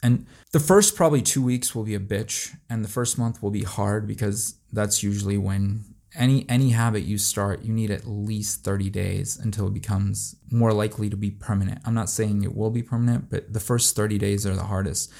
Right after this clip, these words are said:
So you can go to the gym for, if you can go to the gym for thirty days, I try to go three, four times a week. You will definitely see some results, not a lot. You'll probably see more results after six months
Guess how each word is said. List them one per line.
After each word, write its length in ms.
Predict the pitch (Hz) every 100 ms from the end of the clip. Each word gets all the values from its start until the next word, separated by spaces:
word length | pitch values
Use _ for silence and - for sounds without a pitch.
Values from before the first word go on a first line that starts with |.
| - -
So 140 | - 113
you 60 |
can 100 | 110
go 140 | 127 120
to 100 | 117
the 80 | 101
gym 340 | 104 107 104
for, 400 | - 101 101 98 123 -
if 120 | 110
you 60 | -
can 120 | 120
go 140 | 107
to 100 | 104
the 60 | 98
gym 200 | 98 101
for 120 | -
thirty 320 | 95 98 104
days, 460 | 101 101 101 104 - - - -
I 140 | 117
try 220 | 117 127
to 80 | 120
go 200 | 113 107
three, 460 | 104 - 104 110 107
four 340 | - 104 101
times 340 | 98 104 101
a 40 | 98
week. 320 | 95 117 - - -
You 140 | 113 107
will 120 | 110
definitely 680 | 104 113 117 117 120 120 117 - - _
see 460 | - - 123 113 113 - -
some 440 | - - 139 123
results, 440 | 104 98 101 -
not 240 | 107 117 117
a 40 |
lot. 300 | 107 104 101 - _ _ _ -
You'll 100 | 120
probably 260 | 127 127
see 420 | 120 - 120 117 - _ _ _
more 280 | 113 120 120
results 360 | 113 104 104 104
after 240 | 101 101
six 340 | - 95 -
months 400 | 104 107 127 -